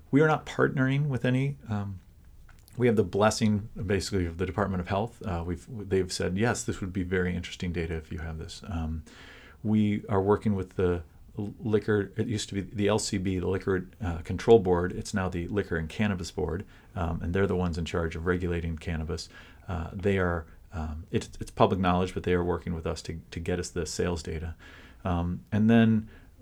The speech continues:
uh, there's a, there's a nonprofit agency that was tasked with, uh, over the next, uh, five years, I believe, sort of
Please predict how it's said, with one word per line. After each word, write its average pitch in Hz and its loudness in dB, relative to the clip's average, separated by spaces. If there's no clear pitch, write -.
uh, 92 -4
there's 95 0
a, 92 0
there's 87 -8
a 87 -4
nonprofit 104 2
agency 92 -2
that 85 -2
was 92 -10
tasked 90 -4
with, 85 -4
uh, 85 -10
over 98 0
the 92 0
next, 87 -4
uh, 78 -6
five - -4
years, 87 0
I 85 -2
believe, 85 -4
sort 87 -4
of 82 -8